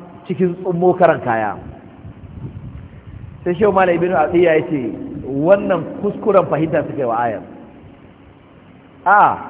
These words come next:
ai Allah ya ambaci alba'asa da azzarra da ya samu waɗancan al'ummomi a matsayin jarabawa da bala'i da Allah Maɗaukin Sarki ya kai musu.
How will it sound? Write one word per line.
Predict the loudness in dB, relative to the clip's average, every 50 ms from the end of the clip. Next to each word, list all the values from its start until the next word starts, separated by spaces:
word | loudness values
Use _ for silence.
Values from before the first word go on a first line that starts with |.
| -16 -18 -18 -20 -20 -20 -20 -20 -20 -20 -20 -2 4
ai | 4 4 6
Allah | 6 4 2 6 6 8 8 8
ya | 8 8 8 6 6
ambaci | 2 2 0 -2 -2 -2 -4 -4 -4 -4 -8 -12 -14 -14 -16 -18 -20 -20 -20 -8 0
alba'asa | 2 2 4 4 4 4 4 6 6 4 2 4 4 6 6 6 6
da | 4 4 4 2
azzarra | 4 4 4 6 6 8 8 8 8 6 4 0 -6 -12 -14 -16 -18 -20 -20 -20 -20 -20 -20 -20 -18
da | -14 -4 0 2
ya | 4 4 4 6
samu | 4 4 4 4 2
waɗancan | 2 2 0 -2 0 0 0 0
al'ummomi | 0 -4 -2 -2 -2 0 0 0 0 0 -2 -4 -4 -8 -12 -14 -16 -16 -18 -20 -20 -20 -20 -20 -20 -20 -20 -10 2
a | 2 2
matsayin | 4 4 2 2 4 2 2 2 2 0 -4 2
jarabawa | 4 6 6 8 8 8 8 8 10 8 8 8
da | 6 4
bala'i | 4 6 6 8 8 6 6 4 2
da | 2 2
Allah | 4 4 4 4
Maɗaukin | 4 0 -2 -4 -4 -2 -2
Sarki | -2 -2 0 -2
ya | -2 0
kai | 0 0
musu. | 0 -2 -4 -6 -10